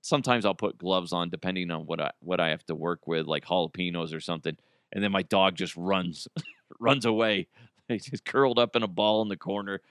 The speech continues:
shaking back and forth. "Please, God, make him go away!" Like in Dumb and Dumber in the bathroom. Anyway, uh, this is also what my, <laughs> see, this is what happens.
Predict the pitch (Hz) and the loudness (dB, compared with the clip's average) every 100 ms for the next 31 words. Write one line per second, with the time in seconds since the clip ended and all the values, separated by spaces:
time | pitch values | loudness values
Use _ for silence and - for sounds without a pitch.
0 | _ - 269 - 202 92 98 95 - 98 | _ -2 -2 -2 -4 -4 -6 -8 -10 -4
1 | 104 98 _ 113 _ - 98 147 143 - | -4 -4 _ -20 _ -14 -6 -2 -2 -4
2 | - 92 139 151 147 143 147 - 143 170 | -4 -2 0 0 0 -2 -8 -2 4 4
3 | 160 170 143 175 233 226 185 180 247 294 | 6 2 6 6 8 8 8 8 8 10
4 | 302 285 226 - _ _ _ _ _ _ | 10 10 8 4 _ _ _ _ _ _
5 | - 98 98 92 101 117 110 98 104 104 | -2 0 0 -2 4 4 4 2 0 2
6 | 104 98 90 98 95 95 95 87 78 - | 0 0 -2 0 2 0 -4 -6 -6 0
7 | 113 120 95 78 - _ _ 147 151 147 | 4 6 4 -2 -6 _ _ 4 8 10
8 | 147 143 - _ _ _ _ 156 165 151 | 10 8 4 _ _ _ _ 0 2 6
9 | 151 170 170 139 117 120 110 - - 127 | 8 8 6 4 6 6 4 0 -6 -6
10 | 120 170 - - _ _ - 170 190 160 | -8 -8 -6 -6 _ _ 4 6 6 2
11 | 160 170 170 202 220 - - | 2 4 6 6 4 2 -8